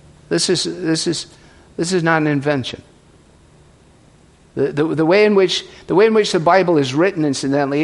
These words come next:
is, is, is according to the author and according to the genre and according to the context. So if Ruth,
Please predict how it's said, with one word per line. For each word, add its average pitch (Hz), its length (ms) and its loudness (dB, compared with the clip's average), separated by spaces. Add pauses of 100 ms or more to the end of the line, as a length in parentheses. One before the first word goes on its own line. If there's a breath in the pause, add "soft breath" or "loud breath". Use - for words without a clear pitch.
is, 151 180 -2
is, 156 560 -2 (220)
is - 480 -4 (460 soft breath)
according 180 540 2
to 180 280 2
the 156 220 2
author 165 500 2
and 156 160 0
according 165 480 0
to 165 180 0
the 147 120 2
genre 151 520 0
and 151 120 0
according 147 400 0
to 143 120 -2
the 139 120 0
context. 151 680 -2 (240 loud breath)
So 175 160 0
if 151 220 2
Ruth, 214 420 2